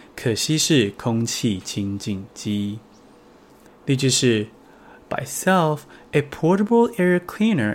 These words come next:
is not enough to protect people from covid nineteen。脖子上挂个空气清净机，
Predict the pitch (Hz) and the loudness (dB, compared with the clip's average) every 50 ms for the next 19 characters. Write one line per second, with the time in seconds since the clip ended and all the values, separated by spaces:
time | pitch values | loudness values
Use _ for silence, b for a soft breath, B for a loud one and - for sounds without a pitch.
0 | - 127 123 - - - 120 120 139 165 180 - 196 190 165 131 117 110 113 113 | -2 -4 -4 -4 -4 -2 -2 0 0 0 0 0 -2 0 0 0 0 -2 -2 -4
1 | - - - - - - - 139 135 - 135 131 - - - 202 196 196 - 101 | -8 -16 -20 -18 -16 -10 -8 -8 -6 -4 -6 -6 -6 -4 -2 -2 -2 0 -2 -4
2 | 98 95 101 B B B B B - - 123 113 135 135 - - 120 104 110 101 | -4 -4 -6 B B B B B -4 -2 0 0 0 -2 -2 -4 -2 -2 -2 -2
3 | 101 95 95 92 92 95 - - 110 104 - - - - - - - - - - | -2 -4 -4 -6 -6 -8 -8 -6 -4 -4 -4 -6 -10 -14 -16 -20 -20 -20 -20 -20
4 | - - - - - B B B B B B B B B B B - 139 139 160 | -20 -20 -20 -20 -20 B B B B B B B B B B B 2 4 4 6
5 | 165 185 175 - 208 190 156 117 117 110 - - - 156 135 123 120 110 104 - | 6 4 4 6 6 6 6 4 0 -2 0 2 4 4 4 4 2 0 0 0
6 | - 151 151 147 139 - 160 139 117 107 - - 139 135 131 127 135 120 107 101 | -2 -2 -2 0 -2 0 0 0 0 0 -2 -2 0 0 2 2 0 0 0 0
7 | 107 107 107 104 104 107 | 0 0 0 0 -2 -4